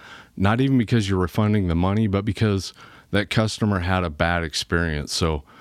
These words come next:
we try and sell the pieces of equipment that we're not gonna worry about them coming back in the door. And when you're selling vintage stereo equipment, there is a lot of potential for a lot of issues. So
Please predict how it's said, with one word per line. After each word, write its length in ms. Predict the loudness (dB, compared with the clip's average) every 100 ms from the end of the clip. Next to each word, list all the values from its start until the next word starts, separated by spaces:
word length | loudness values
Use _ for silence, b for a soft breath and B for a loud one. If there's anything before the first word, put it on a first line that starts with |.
| B B B B 0
we 180 | 0 0
try 280 | -2 0
and 120 | 0 -2
sell 580 | 0 0 0 -2 -4 -6
the 160 | -6 -2
pieces 420 | 0 0 0 0
of 120 | 0
equipment 520 | -2 -2 0 0 0
that 200 | -2 -2
we're 220 | 0 0
not 360 | 0 0 0 0
gonna 180 | -2 0
worry 280 | 2 0 0
about 260 | 0 0
them 140 | -2 -2
coming 420 | -2 0 0 0
back 380 | 0 0 0 0
in 220 | 0 0
the 100 | -2
door. 580 | 0 0 0 -2 -6 -10 B B B B B -2
And 160 | 2 4
when 140 | 2
you're 100 | 0
selling 640 | 0 0 2 0 0 -4 -10 -12
vintage 640 | -6 2 2 4 0 0
stereo 500 | -4 -2 0 0 0
equipment, 720 | -4 -4 -4 0 -2 -4 -16 -12
there 340 | -2 0 2
is 140 | 0 -2
a 80 | -2
lot 320 | 0 0 -2
of 80 | -4
potential 560 | -6 -2 -2 0 -4
for 400 | -2 -2 -2 -4 -12 -12 -2
a 80 | 0
lot 320 | 0 0 -2
of 140 | 0
issues. 420 | 0 0 -8 -8
So 400 | -6 0 0 -2